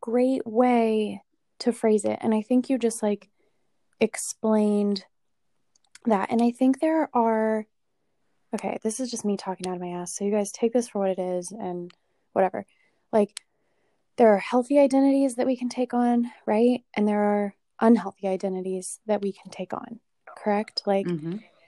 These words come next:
Speaker 1: and I think you blew my mind because it, maybe it was a part of your identity, Hannah, but, like, it was never a part of your identity that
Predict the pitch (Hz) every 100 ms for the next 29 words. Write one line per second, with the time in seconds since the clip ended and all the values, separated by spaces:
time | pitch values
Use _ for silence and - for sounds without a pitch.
0 | _ _ _ - 226 226 233 226 - 269
1 | 262 320 - - - _ _ _ _ _
2 | _ 233 226 233 247 208 240 247 254 226
3 | 214 214 262 254 226 - 220 - 214 220
4 | - _ - _ _ _ _ - 247 269
5 | 370 311 214 262 285 254 - 233 226 214
6 | 220 208 202 226 254 277 214 - 202 202
7 | 214 208 202 _ _ _ _ _ _ 254
8 | 240 226 233 240 262 285 - 247 240 226
9 | 202 - _ _ _ _ - 226 220 208
10 | 220 247 226 214 196 196 190